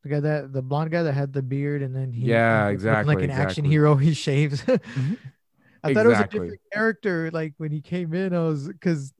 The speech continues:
Speaker 1: they have him in a beard for his first scene, a beard and long hair.
Speaker 2: Yeah, and he was all disheveled and all over the place.
Speaker 1: Yeah, then he, he shaves and then, uh, <laughs> in
Speaker 2: Becomes
Speaker 1: the
Speaker 2: a hero.
Speaker 1: next scene, and it's like, I thought it was a different actor 'cause there was no context to it. I was like,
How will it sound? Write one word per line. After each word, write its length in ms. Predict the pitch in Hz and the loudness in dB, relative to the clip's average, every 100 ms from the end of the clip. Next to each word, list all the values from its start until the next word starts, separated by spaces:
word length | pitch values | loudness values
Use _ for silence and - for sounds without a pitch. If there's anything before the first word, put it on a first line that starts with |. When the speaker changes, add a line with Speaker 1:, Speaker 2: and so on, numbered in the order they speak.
| _ | _
Speaker 1:
they 140 | 185 170 | 0 4
have 200 | 185 185 | 4 4
him 160 | 190 | 0
in 100 | 185 | 0
a 80 | 160 | 0
beard 400 | 123 147 160 170 | 2 2 2 0
for 140 | - 143 | 0 0
his 160 | 135 - | 0 -2
first 260 | 156 151 | -4 -2
scene, 180 | 165 156 | -4 -4
a 60 | 139 | -2
beard 240 | 135 143 | 0 2
and 100 | 143 | 2
long 180 | 139 135 | 0 0
hair. 440 | 123 131 156 170 - | 0 0 0 -4 -6
Speaker 2:
Yeah, 280 | 143 143 101 | 2 4 4
and 100 | 92 | 2
he 100 | 127 | 2
was 140 | 123 | 4
all 160 | 127 123 | 2 2
disheveled 560 | 117 - 113 110 110 | 0 0 0 0 -2
and 100 | 104 | 0
all 140 | 110 107 | 0 0
over 140 | 104 | 0
the 100 | 104 | -4
place. 640 | - 107 104 104 - - _ _ | -4 -2 -2 -4 -10 -20 _ _
Speaker 1:
Yeah, 280 | 202 196 185 | -2 0 0
then 180 | 160 156 | 0 0
he, 320 | 151 151 156 | 0 -2 -6
he 220 | - 151 | -12 -10
shaves 600 | 143 - 151 151 151 131 139 | -10 -2 0 2 2 0 -2
and 200 | 143 135 | -2 -2
then, 180 | 135 | -2
uh, 360 | 135 131 127 127 120 - _ _ _ _ _ _ | 0 0 -2 -2 -4 -10 _ _ _ _ _ _
<laughs> 0 | |
in 120 | - | -12
Speaker 2:
Becomes 300 | 202 160 170 | -4 -2 0
Speaker 1:
the 40 | 143 | -2
Speaker 2:
a 40 | |
hero. 120 | 113 | -2
Speaker 1:
next 220 | 143 - - | -4 -8 -12
scene, 220 | 147 139 | -12 -6
and 140 | 147 135 | -4 -4
it's 180 | 127 | -4
like, 180 | 143 131 - _ _ | -4 -6 -8 _ _
I 80 | 151 | -4
thought 260 | 185 170 165 | 0 0 2
it 20 | |
was 100 | 147 | 0
a 60 | 135 | 0
different 280 | 147 143 | 0 2
actor 240 | 143 151 143 | 0 0 -4
'cause 120 | 139 | -2
there 80 | 135 | -2
was 100 | 127 | -2
no 100 | 139 | -2
context 520 | 131 135 131 143 - | -2 -4 -4 -6 -8
to 200 | - 165 | -6 -4
it. 80 | 170 | -4
I 40 | 165 | -6
was 120 | 151 | -6
like, 320 | 147 143 - | -6 -8 -12